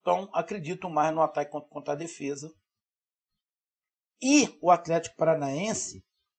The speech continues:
provando do seu próprio veneno. O Furacão provando do seu próprio veneno. E qual é o veneno?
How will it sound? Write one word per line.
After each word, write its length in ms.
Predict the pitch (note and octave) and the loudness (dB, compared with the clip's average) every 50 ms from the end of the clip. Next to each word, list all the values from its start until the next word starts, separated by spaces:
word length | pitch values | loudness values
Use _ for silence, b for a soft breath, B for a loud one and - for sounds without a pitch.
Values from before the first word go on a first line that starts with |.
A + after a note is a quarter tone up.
| _ _ _ | _ _ _
provando 680 | - A3+ B3 B3+ A3 F3 - - E3 G#3+ B3 C4 B3+ G3+ | 2 10 12 12 12 12 10 4 2 2 2 0 -2 -4
do 100 | A3 A#3 | -6 -4
seu 220 | - - A#3+ A3 | 0 2 2 2
próprio 440 | - - G3+ G#3+ A3 A3 - - G3+ | 2 4 8 8 8 8 6 -2 -4
veneno. 640 | F#3 C4+ C#4+ C4+ B3 A3+ G#3 E3+ D3 B2 A2 - _ _ _ _ _ _ _ _ _ _ _ _ _ _ _ _ _ _ _ _ _ _ _ _ | -2 -2 0 2 2 2 2 2 0 -4 -8 -12 _ _ _ _ _ _ _ _ _ _ _ _ _ _ _ _ _ _ _ _ _ _ _ _
O 80 | - | -14
Furacão 480 | - - G3+ G#3 F#3+ - - G3+ A#3+ A#3+ | 2 6 8 8 8 8 8 6 4 4
provando 340 | A#3+ - B3 A3 F3 G#3 A3+ | 8 12 12 12 12 10 4
do 80 | G#3 | 6
seu 100 | - A3+ | 4 4
próprio 300 | A3 - G3+ G#3+ G#3 - | 4 6 2 2 2 2
veneno. 320 | F#4 A#3+ G3 D#3 C3 A#2+ B2 | 0 0 0 -2 -6 -8 -10
E 60 | - | -4
qual 180 | - - F#3+ D#3 | 4 6 6 6
é 80 | B2+ | 6
o 60 | C3 | 2
veneno? 440 | C#3 F#3 A3+ A3+ G#3+ G3+ G#3+ A#3 C4+ | 4 4 4 4 4 0 -2 -2 -2